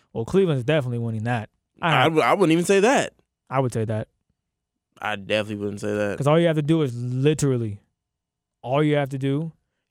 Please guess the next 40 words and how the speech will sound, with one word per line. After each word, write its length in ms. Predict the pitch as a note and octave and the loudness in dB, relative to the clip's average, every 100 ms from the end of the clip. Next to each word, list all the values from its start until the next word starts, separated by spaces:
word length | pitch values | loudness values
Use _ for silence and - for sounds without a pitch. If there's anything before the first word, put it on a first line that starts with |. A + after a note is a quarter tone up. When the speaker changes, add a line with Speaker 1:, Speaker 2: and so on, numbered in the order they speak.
| C3 | -4
Speaker 2:
Did 80 | A#2+ | 0
Speaker 1:
is 120 | A#2 | 4
Speaker 2:
you 120 | E3 | 4
hear 400 | D#3 C3 C3+ D3 | 4 4 6 6
what 220 | C#3 B2 | 4 2
J 220 | G#2+ A#2+ C3 | 2 2 4
R 160 | B2+ | 4
Smith 320 | - B2 A#2+ | 2 0 0
said 180 | - B2 | 2 2
about 220 | A2+ A2+ G#2+ | 4 2 2
James 260 | A2+ A2+ | 0 0
Harden? 340 | G#2+ G#2 A#2+ C#3 | 0 0 0 -2
Speaker 1:
Yes, 240 | A#3 F4+ | -2 0
I 80 | C#3 | -2
know 100 | G3 G#3 | -2 -2
what 120 | C3+ | -2
he 60 | |
said. 320 | A#2+ A#2+ A2 C#3 | -2 -4 -6 -8
Speaker 2:
He 120 | - A#2+ | -4 0
said, 340 | C3 A#2+ G#2 | 2 0 -2
"No 180 | - F2 | -10 -4
matter 200 | A2+ A#2 | 0 2
what, 240 | G#2+ G#2+ - | 2 2 0
James 220 | G#2+ G2+ | -4 -4
Harden's 300 | G#2+ G2+ F2+ | -2 -4 -4
gonna 160 | F#2 F2 | -10 -10
score. 360 | - D#2+ A1 - _ | -6 -4 -4 -10 _
There's 220 | - C4 | 0 0
no 60 | G2+ | 0
Speaker 1:
Yes, 60 | G2+ | -2
Speaker 2:
stopping 320 | F#2+ G2 E2+ | -2 -4 -4
him." 60 | D#2+ | -4
Speaker 1:
that's 160 | - | -6
fine. 440 | - A3+ G#3+ A#2 A2+ _ _ _ _ | -2 0 0 -4 -10 _ _ _ _
Let 220 | C3 B3+ | -2 -2
James 300 | F3+ A#3+ G#3+ | 0 2 2
get 140 | G3+ E3 | 2 2
his. 380 | A3 A#2+ G#2 _ _ _ _ B2+ | 0 -2 -6 _ _ _ _ -2
Get 160 | - | -2
fifty. 420 | - D#3+ - A2 | 0 -2 -2 -10